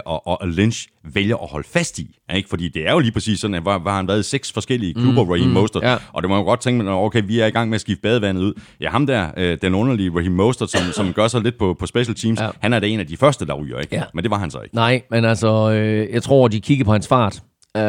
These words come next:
Speaker 2: og, og sagde, "Ham der, ham kan vi godt bruge," og sagde, "Jamen, prøv at høre, vi skal også have nogle special teams-spillere." Og der er en, en, øh, dygtig coach og en dygtig G M, de er jo godt klar over, at der er nogle spillere,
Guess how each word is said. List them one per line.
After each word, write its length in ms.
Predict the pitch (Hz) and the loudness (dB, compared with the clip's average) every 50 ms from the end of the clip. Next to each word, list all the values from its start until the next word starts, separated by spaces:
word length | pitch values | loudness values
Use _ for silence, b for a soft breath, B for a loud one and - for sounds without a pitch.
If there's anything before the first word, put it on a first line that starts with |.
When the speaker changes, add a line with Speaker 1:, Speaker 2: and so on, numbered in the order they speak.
| 107 - | 0 2
Speaker 2:
og, 320 | - 110 107 104 107 101 | 2 4 4 4 4 2
og 120 | 95 107 | 2 0
sagde, 280 | - - 110 107 107 107 | 0 2 2 2 4 2
"Ham 200 | 98 104 120 117 | 2 2 2 2
der, 100 | 113 110 | 2 2
ham 160 | 95 113 113 | 2 2 0
kan 120 | 107 - 113 | 0 0 0
vi 60 | 104 | 2
godt 180 | 92 113 - | 2 2 0
bruge," 380 | - - 120 117 120 123 127 - | 2 2 4 6 6 6 4 4
og 200 | - 107 104 104 | 4 2 2 2
sagde, 200 | - 117 110 110 | 2 2 4 4
"Jamen, 160 | 110 107 101 | 4 2 2
prøv 120 | 101 120 117 | 4 4 6
at 20 | |
høre, 80 | 113 104 | 6 4
vi 60 | 104 | 2
skal 120 | - 127 | 0 0
også 140 | 117 107 120 | 0 2 4
have 40 | 120 | 2
nogle 100 | 117 110 | 2 2
special 320 | - - 123 113 - 107 - | 2 0 -2 -2 -2 -8 -6
teams-spillere." 540 | - 123 123 120 - - 110 110 107 104 92 B B B B B B B | -4 -4 -4 -2 -2 0 0 2 2 0 -2 B B B B B B B
Og 160 | 107 110 - | -2 2 4
der 80 | 127 | 6
er 400 | 123 120 113 110 110 110 110 110 | 6 6 6 6 4 4 4 2
en, 280 | 110 110 110 107 104 101 | 2 2 2 2 2 0
en, 300 | 98 - 107 104 101 101 | 0 0 0 0 2 2
øh, 260 | 101 101 104 101 101 - - | 2 2 2 0 0 2 2
dygtig 240 | 123 123 120 - 107 | 2 2 2 0 -6
coach 400 | - - 113 117 120 - - - | 2 4 6 6 6 2 0 -2
og 60 | 113 110 | 0 0
en 60 | 98 - | 2 2
dygtig 240 | 123 113 - 120 101 | 0 2 0 -4 -4
G 280 | - 120 120 120 113 | -2 0 2 2 2
M, 40 | 107 | 2
de 60 | 98 | 2
er 20 | 113 | 0
jo 60 | 110 | 2
godt 160 | 101 113 107 | 2 0 0
klar 160 | - 135 127 | 2 0 2
over, 260 | 127 117 113 107 104 110 B B B B | 2 2 2 2 0 0 B B B B
at 160 | B - - | B -2 2
der 80 | - 113 | 2 4
er 140 | 113 123 127 | 4 4 4
nogle 200 | 123 117 127 117 | 2 2 2 0
spillere, 380 | - - 123 135 139 127 107 | 0 0 2 2 4 2 0